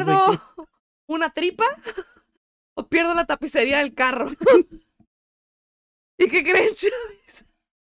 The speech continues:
Speaker 1: No, no. No, no, no. Agua. <laughs> Se abrieron las compuertas. No, no, no, no, no, no. Y, este, apliqué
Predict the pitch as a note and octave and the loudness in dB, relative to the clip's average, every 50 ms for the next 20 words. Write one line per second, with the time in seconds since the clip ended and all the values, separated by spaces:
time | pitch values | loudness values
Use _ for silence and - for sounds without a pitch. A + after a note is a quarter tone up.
0 | _ - E5 E5+ - _ _ - F4+ G4 G4 G4 F#4+ F#4 F4+ F4 E4+ D#4 C#4+ C4+ | _ -18 -18 -18 -18 _ _ -2 0 2 4 4 4 4 6 4 4 2 2 -2
1 | D4 D4+ D4+ D4+ D4+ C#4 C#4 C4+ C#4+ C#4 - F#4+ _ _ _ _ _ _ _ _ | -2 0 0 2 2 2 2 2 0 -2 -6 -14 _ _ _ _ _ _ _ _
2 | _ - B4 B4+ _ _ _ _ _ _ - F#4+ F#4 F#4 F#4 F#4 F4+ F4 E4 E4 | _ -20 -20 -20 _ _ _ _ _ _ -2 0 2 4 4 4 2 2 2 0
3 | D#4 D#4 D#4 D4+ D#4 D#4+ - D#5 - _ _ _ _ _ _ _ _ _ _ _ | 0 0 0 0 0 0 0 -2 -6 _ _ _ _ _ _ _ _ _ _ _
4 | _ _ _ _ _ _ _ - A#3 C#4+ D#4+ D#4+ D#4 D#4 D#4 D4+ D4 D#4+ - - | _ _ _ _ _ _ _ -4 0 0 0 2 2 2 4 4 2 2 0 0
5 | A4 G4+ A4 A4 A4 - G#4 G#4 _ - _ _ _ _ _ _ _ _ _ _ | 0 0 0 0 0 -6 -6 -6 _ -12 _ _ _ _ _ _ _ _ _ _
6 | - - D5+ - _ _ _ - - - - D5 D5+ C#5+ _ _ _ _ _ - | -16 -16 -16 -16 _ _ _ -18 -16 -12 -12 -12 -14 -14 _ _ _ _ _ -2
7 | D#4+ C#4+ C#4+ D4 D#4 E4+ E4+ D#4+ E4 - D4 C#4 C4 A#3+ - C#4+ C#4 C#4 - - | 0 2 2 2 2 2 2 2 0 -2 -6 -8 -6 -4 -2 -2 -2 -2 -2 -4
8 | B3+ A3 G#3+ A#3+ D#4+ F#4 G4+ G#4 A4 G#4 - F4+ F4+ F#4 F#4+ F#4+ F#4 F4+ F4+ F4 | -4 -4 -4 -4 -2 2 4 4 4 4 2 0 -2 -4 -4 -4 -4 -6 -6 -4
9 | E4+ F4 F4 E4 D#4+ D4+ D4 C#4+ C#4+ C#4 C4+ - _ _ _ _ _ _ _ _ | -4 -2 -4 -4 -6 -6 -6 -6 -6 -6 -8 -10 _ _ _ _ _ _ _ _
10 | _ _ _ _ - C4 C4+ C4+ C4+ C4+ C4+ C4 B3+ A#3+ A3 A3+ A3+ - - B3 | _ _ _ _ -8 -6 -4 -2 -2 -2 -2 -2 -2 -2 -4 -4 -6 -6 -6 -6
11 | B3 - B3 A#3+ A3 - - B3 B3 - - | -6 -6 -10 -12 -10 -6 -4 -2 -2 -4 -4